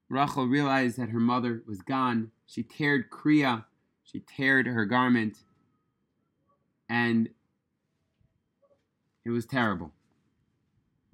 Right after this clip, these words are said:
The five girls said, "We'll take care of you." And so it was. Those five, those six girls became family, keeping each other alive.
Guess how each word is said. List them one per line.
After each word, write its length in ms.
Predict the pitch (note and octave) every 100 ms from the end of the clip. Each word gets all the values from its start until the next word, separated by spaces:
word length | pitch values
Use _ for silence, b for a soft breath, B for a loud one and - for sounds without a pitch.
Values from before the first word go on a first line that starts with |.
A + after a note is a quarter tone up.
| - _ - _ -
The 100 | G#2+
five 340 | - E3 E3
girls 280 | D#3+ D#3 C#3+
said, 220 | D3 B2+
"We'll 160 | C#3 F#3
take 200 | F3+ D#3+
care 220 | E3 C#3+
of 100 | A2
you." 160 | G2 - _ _ _ _ _ _ _ _ _ _ -
And 140 | C3+
so 260 | - F3+ F3+
it 60 |
was. 480 | D#3+ E3+ D3+ B2+ - _ _ _ _ _ _ _ _ _ -
Those 220 | C3 D3
five, 380 | - C#3 C#3 A#2 -
those 200 | C3 C3+
six 240 | - D3+ -
girls 340 | D3+ C#3+ C3+
became 360 | G#2 A2+ C#3 A#2+
family, 560 | - C#3+ C3+ B2+ A2+ - _ _ _ _ _ _ -
keeping 340 | C#3+ C3 C3
each 160 | B2 -
other 220 | B2+ A#2
alive. 400 | A2+ B2 B2